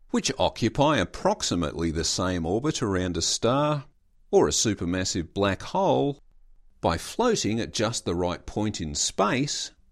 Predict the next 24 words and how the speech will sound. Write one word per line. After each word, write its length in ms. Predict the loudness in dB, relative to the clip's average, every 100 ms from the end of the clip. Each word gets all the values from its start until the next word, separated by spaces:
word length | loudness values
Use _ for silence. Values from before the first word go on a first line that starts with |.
| _ 4
where 220 | 6 6
the 200 | 6 2
outward 480 | 2 2 2 0 2
radiation 800 | 4 4 4 4 2 2 0 -2
pressure 580 | -2 2 2 4 2 2 -6 _ _ _
matches 580 | -2 -2 0 0 0 0
the 160 | 0 0
inward 580 | -2 -2 2 0 -2
pull 400 | -6 -4 -4 -4 -4
of 220 | -4 -4
gravity. 760 | -4 -2 -2 -4 -6 -10 -12 -20 -20 -20 -20 -20 -20 -20 -20 -20 -20 -20 -20 -20 4
But 140 | 6
really, 440 | 6 4 6 6 4 2
it's 220 | 0 0
difficult 640 | 2 2 2 -2 -2 -4
to 120 | -2
speculate 760 | -2 0 -2 -2 -2 0 0 -2
on 180 | -2
what 280 | 2 2 2
we 120 | -2
should 240 | -2 -4 -4
be 120 | -2
looking 380 | -2 -4 -4 -4
for 340 | 0 0 0